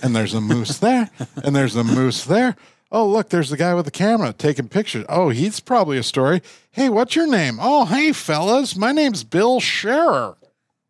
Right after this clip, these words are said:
Speaker 1: "Excuse me?" "Yeah, Bill Shera, I'm from Wisconsin, and I come up here to take pictures." Like, we're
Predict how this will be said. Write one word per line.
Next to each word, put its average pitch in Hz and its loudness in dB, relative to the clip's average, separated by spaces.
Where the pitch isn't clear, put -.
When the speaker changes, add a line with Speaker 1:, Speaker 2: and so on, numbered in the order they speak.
Speaker 1:
"Excuse 180 0
me?" 311 2
"Yeah, 285 0
Bill 220 0
Shera, 196 2
I'm 202 -2
from 247 0
Wisconsin, 214 0
and 131 -4
I 170 -4
come 208 0
up 220 0
here 226 0
to 180 -2
take 208 -2
pictures." 226 -2
Like, 190 -2
we're 202 -4